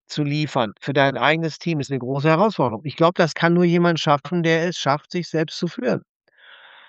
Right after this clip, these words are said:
Und deswegen ist Selbstführung so wichtig. Denn nur wenn sich selbst führen kann, wird er ein Team führen. Und wer ein Team führt, kann ein Unternehmen führen. Wer mit der Selbstführung schon Schwierigkeiten hat,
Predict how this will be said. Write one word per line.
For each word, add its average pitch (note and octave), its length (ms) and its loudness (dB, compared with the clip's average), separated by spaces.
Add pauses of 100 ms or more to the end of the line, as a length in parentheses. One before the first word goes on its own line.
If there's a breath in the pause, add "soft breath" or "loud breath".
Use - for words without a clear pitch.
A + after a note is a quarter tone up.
(200 soft breath)
Und C#3+ 100 4
deswegen D#3+ 300 6
ist C#3+ 80 4
Selbstführung F#3+ 420 2
so B2+ 180 0
wichtig. A2+ 340 -4
Denn D3 160 2
nur G#3+ 180 4
wenn G#3 100 2
sich F#3 140 0
selbst A#3 260 0
führen D3+ 240 0
kann, E3 220 -2
wird D#3+ 100 -2
er D3+ 100 2
ein D3 100 -2
Team E3+ 280 -2
führen. F#3+ 420 0
Und E3 140 -6
wer D#3 140 4
ein D3 120 0
Team D#3+ 260 -2
führt, F3+ 220 -2
kann E3+ 160 0
ein D#3+ 140 4
Unternehmen E3 460 2
führen. A2+ 280 -4
Wer C#3+ 120 2
mit D#3 100 2
der D#3 120 2
Selbstführung F#3+ 540 0
schon D#3 160 -4
Schwierigkeiten D3 640 -4
hat, D#3+ 160 -4